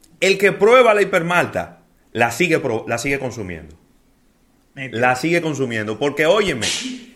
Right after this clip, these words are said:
Speaker 1: es que yo no, tú sabes que los jo-, los niños dominicanos
Speaker 2: Ajá.
Speaker 1: tienen una, eh, historia, o por lo menos lo de nuestra generación, una historia de consumo de malta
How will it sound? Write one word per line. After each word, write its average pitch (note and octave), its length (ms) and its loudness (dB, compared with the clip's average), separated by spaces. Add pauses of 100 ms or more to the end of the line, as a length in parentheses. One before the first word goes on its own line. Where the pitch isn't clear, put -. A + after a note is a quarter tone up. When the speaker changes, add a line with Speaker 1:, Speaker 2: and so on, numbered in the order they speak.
(140)
Speaker 1:
es E3 180 -2
que F3+ 220 -2
yo F#3 320 2
no, - 240 -8
tú D3 80 -10
sabes G#3+ 240 0
que F3 200 2 (1080)
los D#3+ 340 0
jo-, - 280 -6
los E3 280 -2
niños F#3+ 480 -4
dominicanos B2 880 -6 (600)
Speaker 2:
Ajá. C3 80 -18
Speaker 1:
tienen D3+ 420 -4
una, D#3 480 -4
eh, C3 280 -4
historia, A#2+ 880 0 (280)
o F#2 280 -8
por G2+ 120 2
lo G2 80 -2
menos B2+ 240 -2
lo A2 80 0
de G#2 80 -2
nuestra G#2 220 -4
generación, G#2 480 -4
una D3+ 100 -6
historia C#3+ 300 -2
de C3+ 80 -4
consumo B2 440 -4
de B2+ 80 -2
malta A2 580 -4